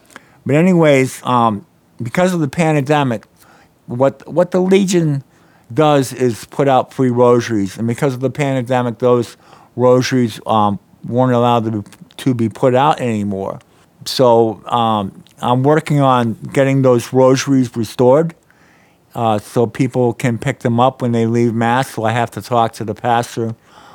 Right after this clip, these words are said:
of course. But anyways, she told me about a group of demons that grabbed, um, got in possession, um, a bowl full of rosaries and put a curse on it.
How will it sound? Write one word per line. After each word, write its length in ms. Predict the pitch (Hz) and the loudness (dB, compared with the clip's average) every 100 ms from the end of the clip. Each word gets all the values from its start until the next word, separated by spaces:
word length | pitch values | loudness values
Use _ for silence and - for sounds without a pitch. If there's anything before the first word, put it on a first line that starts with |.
| - | -10
of 140 | 117 - | -10 -4
course. 280 | 131 123 - | 0 0 0
But 120 | 139 | -2
anyways, 520 | 175 175 147 131 - 123 | 0 2 2 0 -2 -10
she 240 | - 156 | -6 -6
told 340 | 151 170 165 156 | -2 0 0 0
me 260 | 131 120 - _ _ _ _ _ _ _ _ | -2 -4 -8 _ _ _ _ _ _ _ _
about 460 | 120 110 127 127 - 120 | -4 0 2 2 2 -4
a 60 | |
group 400 | 107 127 143 - | -4 0 0 -2
of 180 | 117 - | -10 -6
demons 680 | 135 143 139 117 107 - - 113 - | -2 0 0 0 -2 -8 -16 -20 -6
that 300 | 120 113 - _ _ _ | -4 -4 -6 _ _ _
grabbed, 440 | - 127 127 127 123 | -2 0 2 2 2
um, 440 | 113 113 113 110 - - 64 - _ _ _ 180 _ - - | 0 2 0 -2 -8 -12 -10 -12 _ _ _ -20 _ -20 -8
got 260 | 147 165 175 | 0 2 0
in 80 | |
possession, 600 | 151 143 135 151 147 139 123 | -2 -4 0 0 0 -4 -4
um, 500 | 113 113 110 104 113 _ _ _ _ _ - | 0 2 2 -2 -10 _ _ _ _ _ -8
a 80 | 107 | -6
bowl 360 | 131 139 151 | 2 4 4
full 380 | 147 165 156 120 | 0 -2 0 0
of 60 | 107 | 0
rosaries 840 | 113 131 143 151 156 160 143 - _ _ _ _ _ _ - | 2 2 2 0 0 0 -4 -14 _ _ _ _ _ _ -8
and 200 | 117 113 | -6 -6
put 180 | - 123 | -2 -2
a 80 | 110 | -2
curse 420 | - 127 131 - | 0 0 0 -2
on 200 | 151 160 | -4 -4
it. 160 | 160 | -6